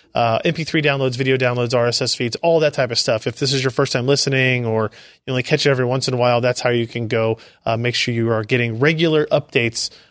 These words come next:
on your P C Perspective podcast fixes. Uh, we do record the show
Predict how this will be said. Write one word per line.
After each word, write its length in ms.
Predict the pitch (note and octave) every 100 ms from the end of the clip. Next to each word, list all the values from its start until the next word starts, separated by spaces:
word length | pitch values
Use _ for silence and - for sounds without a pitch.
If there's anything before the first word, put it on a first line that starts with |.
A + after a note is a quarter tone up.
| _
on 80 | C3+
your 140 | B2+ A#2
P 180 | -
C 160 | - B2+
Perspective 800 | - B2 - - C3 - A#2 - _ _
podcast 760 | C3+ B2 A#2+ - C#3 A#2+ A2 -
fixes. 680 | - C3+ C3 - G2 G2+ - - - - -
Uh, 100 | B2
we 80 | C3+
do 140 | D#3
record 380 | A3 - A#3 A3+
the 80 | F3+
show 560 | - F3+ D#3 D3+ D3